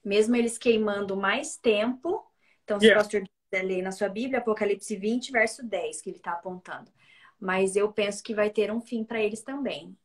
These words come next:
Speaker 1: É
Speaker 2: Yeah, you know, yeah, pelo ser forever. Então, eu, you know, um, you know, Einstein falava sobre, you know,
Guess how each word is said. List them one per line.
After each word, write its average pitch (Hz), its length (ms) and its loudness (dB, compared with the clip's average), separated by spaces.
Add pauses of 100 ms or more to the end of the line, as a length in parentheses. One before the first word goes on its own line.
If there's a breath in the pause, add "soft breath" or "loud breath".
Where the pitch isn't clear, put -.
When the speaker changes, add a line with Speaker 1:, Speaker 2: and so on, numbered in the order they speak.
Speaker 1:
É 165 1000 -8 (300)
Speaker 2:
Yeah, 208 300 6
you 185 120 -6
know, 185 320 -4
yeah, 196 180 -2
pelo 190 140 -4
ser 220 200 -4
forever. 180 480 -8
Então, 170 280 -8
eu, 180 160 -6 (120)
you 175 120 -14
know, 143 180 -14 (320)
um, 147 560 -6 (840)
you 165 120 -8
know, 156 180 -6
Einstein 175 560 0
falava 139 480 -6
sobre, 135 420 -14 (200)
you 160 80 -14
know, 139 180 -14